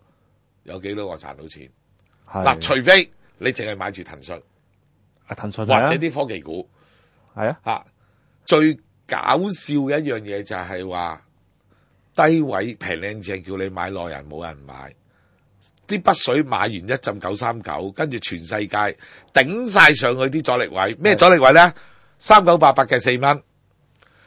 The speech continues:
Speaker 1: 六，九三九嘅六個，六個四、六個半。呢啲係死位嚟嘅，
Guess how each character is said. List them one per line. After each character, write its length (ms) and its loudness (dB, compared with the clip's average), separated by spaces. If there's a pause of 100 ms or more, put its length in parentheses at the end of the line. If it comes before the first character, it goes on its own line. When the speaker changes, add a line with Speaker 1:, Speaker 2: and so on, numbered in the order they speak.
(120)
Speaker 1:
六， 220 6 (340)
九 160 6
三 220 6
九 160 6
嘅 100 6
六 120 0
個， 120 -2 (280)
六 120 -4
個 140 -2
四、 120 -2
六 120 -4
個 160 -6
半。 180 -6 (460)
呢 260 0
啲 0 -
係 220 4
死 180 -6
位 160 0
嚟 340 0
嘅， 200 -6